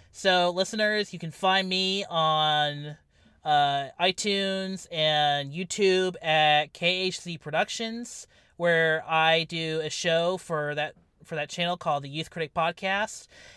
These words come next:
It's, w-, again, where I review current release movies, and actually, I do have the Love, Simon podcast that I did a year ago with, uh, Matt Saint Clair and our good buddy, uh, Mike Sa-, Mike Messina, uh, a year ago. So you have to go back a little bit,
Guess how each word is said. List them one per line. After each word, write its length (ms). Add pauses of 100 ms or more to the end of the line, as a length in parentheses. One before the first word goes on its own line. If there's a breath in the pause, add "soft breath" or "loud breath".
It's, 160
w-, 260
again, 380
where 180
I 140
review 420
current 300
release 280
movies, 520
and 240
actually, 360
I 120
do 180
have 320
the 80
Love, 240
Simon 720 (440 soft breath)
podcast 400
that 120
I 60
did 160
a 60
year 240
ago 360
with, 200
uh, 180
Matt 260
Saint 220
Clair 360
and 440
our 220
good 200
buddy, 400
uh, 280
Mike 240
Sa-, 160 (120)
Mike 240
Messina, 600 (640 soft breath)
uh, 320
a 40
year 220
ago. 320
So 960
you 160
have 120
to 120
go 180
back 280
a 40
little 200
bit, 440